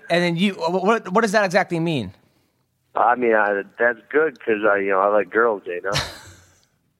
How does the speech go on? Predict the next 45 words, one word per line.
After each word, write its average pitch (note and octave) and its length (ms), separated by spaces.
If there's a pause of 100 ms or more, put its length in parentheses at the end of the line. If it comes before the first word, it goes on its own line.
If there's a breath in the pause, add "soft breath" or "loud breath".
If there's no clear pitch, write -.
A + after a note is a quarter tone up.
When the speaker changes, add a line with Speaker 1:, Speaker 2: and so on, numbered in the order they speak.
(500 loud breath)
Speaker 1:
That's F#3 160
what G3 80
I F3+ 80
wrote F3+ 300
in D3 100
the, C#3+ 80
uh, C3+ 160
text C#3+ 260
from C#3+ 80
last C#3 240
fight. C#3+ 180 (160 loud breath)
But G#3+ 100
then A3 120
you C4+ 160
said B3 260
that - 40
Speaker 2:
Nice. G3 160
Speaker 1:
you're G3+ 100
not A3 220
in B3+ 80
the G3+ 120
Speaker 2:
Okay. A3+ 100
Speaker 1:
U G#3+ 40
F G3+ 80
C G#3 220
because F#3+ 340
he's F#3+ 160
a F3 120
fat, F#3 360
bald F3+ 320
man. A#2+ 340 (340 loud breath)
Do E3+ 100
you, G3+ 120
do - 160
you G#3+ 100
regret? G#3 200
Speaker 2:
Yeah, G3+ 260
I F3+ 60
mean, G3 260
I'm F#3 220
not G3+ 140
his G3 160
kinda F#3 320
guy D3 300
'cause D3 200